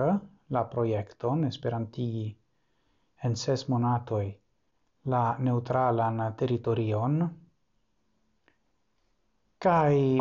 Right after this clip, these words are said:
por subteni tiun ideon, en la komenco de libreto, pamfleto, kiun li verkis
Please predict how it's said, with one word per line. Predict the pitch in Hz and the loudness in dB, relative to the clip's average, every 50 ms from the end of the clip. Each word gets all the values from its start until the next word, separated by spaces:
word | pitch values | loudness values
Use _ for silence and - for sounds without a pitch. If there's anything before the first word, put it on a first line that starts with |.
| 127 - - - - _ | 0 -4 -10 -20 -20 _
por | - 180 170 156 147 139 135 127 127 127 131 127 120 | 2 4 4 6 6 4 4 2 2 2 2 2 2
subteni | - - - 131 143 - - 190 180 151 123 113 110 110 104 - - _ _ _ | 0 0 -2 -2 -2 0 2 4 4 4 2 2 0 -2 -4 -6 -10 _ _ _
tiun | - - 160 147 127 120 | -4 0 2 2 4 2
ideon, | 139 135 135 127 110 104 101 113 127 143 151 147 151 - - - - _ _ _ _ _ _ _ _ _ _ _ _ _ _ _ _ _ _ _ _ _ _ _ _ _ _ _ _ _ _ _ | 2 0 0 0 0 0 0 0 2 2 2 0 -2 -6 -12 -20 -20 _ _ _ _ _ _ _ _ _ _ _ _ _ _ _ _ _ _ _ _ _ _ _ _ _ _ _ _ _ _ _
en | - 143 139 139 135 | 0 2 4 4 4
la | 135 131 131 131 127 127 127 127 - - - - - - - _ - - - _ _ _ _ _ _ _ _ _ _ - - - - - - - - _ _ _ _ _ _ _ - | 4 4 4 4 4 2 2 -2 -6 -14 -20 -20 -20 -20 -20 _ -20 -20 -20 _ _ _ _ _ _ _ _ _ _ -20 -20 -20 -20 -20 -20 -20 -20 _ _ _ _ _ _ _ -2
komenco | - 151 143 156 160 165 131 113 107 - - 113 - - - _ _ _ _ _ _ _ _ _ _ _ _ _ _ _ _ _ | 2 4 4 6 6 6 4 2 0 -2 -4 -6 -6 -6 -10 _ _ _ _ _ _ _ _ _ _ _ _ _ _ _ _ _
de | - 131 139 131 127 123 | -2 0 2 2 2 2
libreto, | 123 135 135 123 143 143 135 123 110 - - 123 120 117 | 2 2 2 2 2 2 2 2 0 -2 -2 -2 -2 -2
pamfleto, | - 135 127 123 120 - - 139 131 117 107 - - - 110 117 135 165 - - - _ _ _ _ _ _ _ _ _ _ _ _ - - | 0 0 0 2 0 0 0 0 0 0 0 -2 -4 -4 -2 -2 -2 -4 -6 -10 -18 _ _ _ _ _ _ _ _ _ _ _ _ -20 -20
kiun | - - - 135 131 123 123 | -10 -2 0 2 2 4 4
li | 123 | 2
verkis | 123 123 131 120 110 107 - - 113 107 101 - | 2 2 2 2 2 0 -4 -8 -8 -6 -6 -6